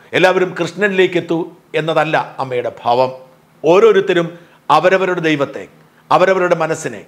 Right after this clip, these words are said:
അവരവരുടെ സങ്കല്പങ്ങളെ അത് ശരിയാണ് എന്ന് കരുതി മുമ്പോട്ട് കൊണ്ടുപോകണം എന്ന് പറയുന്നു. അമൃത ആശുപത്രിയിലെ ജഗ്ഗുസ്വാമി എന്നോട് പറഞ്ഞൊരു കഥയുണ്ട്.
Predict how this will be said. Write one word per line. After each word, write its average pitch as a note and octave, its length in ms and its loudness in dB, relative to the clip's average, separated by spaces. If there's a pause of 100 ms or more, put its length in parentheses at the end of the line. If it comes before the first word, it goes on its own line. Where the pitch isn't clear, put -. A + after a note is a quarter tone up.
(340)
അവരവരുടെ E3+ 400 2
സങ്കല്പങ്ങളെ E3 800 -2 (440)
അത് E3 200 2
ശരിയാണ് F3+ 600 2 (180)
എന്ന് E3 300 -2
കരുതി D#3+ 380 0
മുമ്പോട്ട് E3 320 -4
കൊണ്ടുപോകണം D3 440 -6
എന്ന് C#3+ 120 -10
പറയുന്നു. A#2+ 440 -8 (340)
അമൃത E3+ 200 4
ആശുപത്രിയിലെ E3+ 480 0
ജഗ്ഗുസ്വാമി E3+ 580 0 (440)
എന്നോട് E3 240 0
പറഞ്ഞൊരു D#3+ 420 0
കഥയുണ്ട്. A#2+ 440 -6